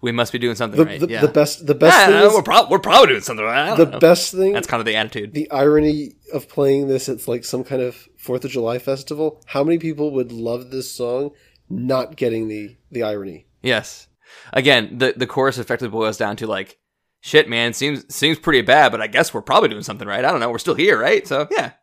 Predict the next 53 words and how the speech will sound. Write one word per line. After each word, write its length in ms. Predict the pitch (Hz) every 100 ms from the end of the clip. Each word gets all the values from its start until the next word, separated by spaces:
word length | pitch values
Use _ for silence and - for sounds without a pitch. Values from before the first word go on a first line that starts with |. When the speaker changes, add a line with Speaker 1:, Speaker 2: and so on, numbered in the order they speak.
| _ -
Speaker 1:
we're 80 |
probably 240 | 403 294 107
okay. 360 | 104 110 190 -
I 80 | 277
don't 100 | 117
know." 260 | 120 - _ _ _ _ - 123
Um, 520 | 120 113 110 107 104 _ _ _ _
th-, 140 | 208 196
there 100 | 226
are 40 |
a 40 |
lot 80 | 123
of 60 | 143
bad 220 | 123 101
movies 260 | 104 98 104
nominated 260 | 98 143
for 60 | 87
Best 140 | -
Picture, 400 | 104 - 104 113
or, 80 | -
like, 100 | 110
movies 220 | 117 107
that 60 | 110
I 20 |
don't 100 | 98
really 140 | 104 120
care 160 | 113
for 100 | -
nominated 260 | 107 104 113
for 100 | -
Best 120 | 147
Picture, 420 | 113 - 113 117 123
especially 320 | - 120 117
since 180 | - 113
we've 200 | 110 -
upped 200 | - 143
it 60 |
to 60 | -
ten. 220 | - 107
Speaker 2:
If 120 | 110
we 80 | 117
keep 180 | 120 135
Speaker 1:
So 120 | -
Speaker 2:
doing 100 | 160
Speaker 1:
I 40 | 165
would 40 |
Speaker 2:
this, 40 | 135
Speaker 1:
definitely 240 | 120 110
put 120 | 113
this 120 | 104
Speaker 2:
we'll 80 | 127
get 220 | 131 123
there. 220 | 107 98